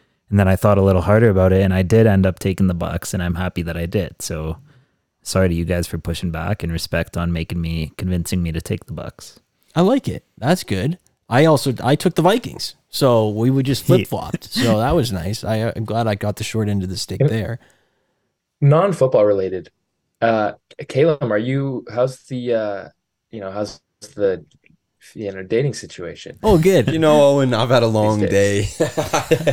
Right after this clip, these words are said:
Speaker 4: I've, I've taken enough of a beating on the
Speaker 3: You're gonna
Speaker 4: sports
Speaker 3: punt on that
Speaker 4: book.
Speaker 3: one?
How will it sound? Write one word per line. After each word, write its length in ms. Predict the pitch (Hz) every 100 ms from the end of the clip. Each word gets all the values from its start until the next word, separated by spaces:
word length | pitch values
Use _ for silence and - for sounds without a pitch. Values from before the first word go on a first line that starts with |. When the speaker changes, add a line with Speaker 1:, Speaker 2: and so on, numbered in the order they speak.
| - - 202 -
Speaker 4:
I've, 260 | 180 131 120
I've 140 | 123 135
taken 260 | 143 120
enough 240 | 120 113 110
of 120 | 104
a 40 |
beating 460 | 98 104 107 104 104
on 100 | 92
the 140 | 90 123
Speaker 3:
You're 100 | 120
gonna 100 | 98
Speaker 4:
sports 200 | 123 120
Speaker 3:
punt 20 |
on 80 | 127
that 60 | 123
Speaker 4:
book. 100 | 127
Speaker 3:
one? 180 | 147